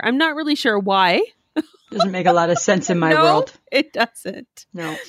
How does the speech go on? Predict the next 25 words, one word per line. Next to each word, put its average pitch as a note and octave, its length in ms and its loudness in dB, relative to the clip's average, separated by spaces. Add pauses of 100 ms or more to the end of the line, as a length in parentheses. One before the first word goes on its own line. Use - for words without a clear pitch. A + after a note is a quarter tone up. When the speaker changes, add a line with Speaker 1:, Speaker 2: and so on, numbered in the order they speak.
(240)
Speaker 1:
What D#4 300 0
people F4 280 2
need D4 200 0
to A#3 80 -4
do, A3 320 -6
though, C4 340 2
is, G3+ 340 0 (540)
uh, F#3 240 2 (440)
go A#3 180 4
onto C4 260 0
YouTube B3+ 760 0
and G#3+ 200 -2
find G#3+ 720 0
Eugene G#3+ 540 -4
Levy A3 580 -2 (140)
doing G3+ 560 -2 (340)
the G3 380 2
hot F#3+ 300 -2
sauce G#3+ 300 -2
challenge. A#3 520 -4
It's G#3 180 -8
like G#3+ 140 -2
a F3+ 120 -2
Speaker 2:
Oh, G3+ 80 2
Speaker 1:
thing. G#3+ 400 -2